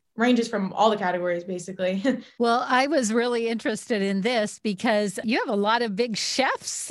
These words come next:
Speaker 2: uh, that are supporting you. Like, of course, we've all heard of Chef Tom Douglas in Seattle,
Speaker 1: Yeah.
Speaker 2: Chef, uh, Chef Thomas Keller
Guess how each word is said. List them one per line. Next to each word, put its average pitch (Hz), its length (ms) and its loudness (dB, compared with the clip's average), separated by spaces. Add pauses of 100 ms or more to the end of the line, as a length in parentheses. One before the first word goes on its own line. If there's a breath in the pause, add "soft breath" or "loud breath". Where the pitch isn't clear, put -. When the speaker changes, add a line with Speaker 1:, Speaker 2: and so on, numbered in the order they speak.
(120)
Speaker 2:
uh, 233 180 2
that 214 200 2
are 214 100 0
supporting 226 680 0
you. 214 260 0 (440 loud breath)
Like, 226 240 2
of 214 100 -4
course, 233 260 0
we've 220 200 2
all 240 240 2
heard 202 260 2
of 185 320 -4
Chef 202 260 -2
Tom 196 300 0
Douglas 202 500 0
in 196 120 -2
Seattle, 214 680 2 (320 loud breath)
Speaker 1:
Yeah. 214 160 0
Speaker 2:
Chef, 190 360 0
uh, 185 340 2
Chef 214 320 0
Thomas 214 500 0
Keller 247 760 0